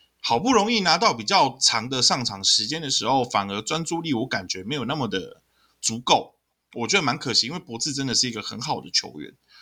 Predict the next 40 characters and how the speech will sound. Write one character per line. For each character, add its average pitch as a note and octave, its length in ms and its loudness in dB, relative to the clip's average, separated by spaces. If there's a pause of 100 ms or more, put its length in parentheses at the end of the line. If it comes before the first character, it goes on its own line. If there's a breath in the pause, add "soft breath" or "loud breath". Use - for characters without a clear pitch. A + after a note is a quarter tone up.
(200 soft breath)
就 E3+ 100 -6
是 F3+ 160 4
他 D3+ 380 2 (200)
以 B2 120 -8
前 A2 240 0
上 D#3+ 180 0
场 G2+ 200 -6
的 F#2+ 80 -6
时 - 100 -4
候 A2 80 2
就 A#2 140 0
是 A#2 140 0
会 A#2+ 180 0
有 G2 100 0
一 G#2 60 0
些 A2+ 100 0
表 F#2 220 -8
现， G#2+ 200 -2
不 A2+ 80 -12
过 E3+ 300 0 (380 loud breath)
这 F#3 100 2
一 F#3 80 2
场 A2+ 240 -2
反 F#2 200 -2
而 F#2+ 160 -4
好 F#2+ 140 -6
像 A2+ 460 -2
有 A2 100 -6
点 G2 320 -6 (880)
在 E3 200 4
攻 D#3+ 340 -4
防 A2+ 180 0
两 G2+ 160 -4
端 C3 140 -2
都 C3 80 0
有 A#2 100 0
点 G2 220 -4
游 G2 180 -4
魂。 - 300 -10 (380 loud breath)
那 F3+ 360 4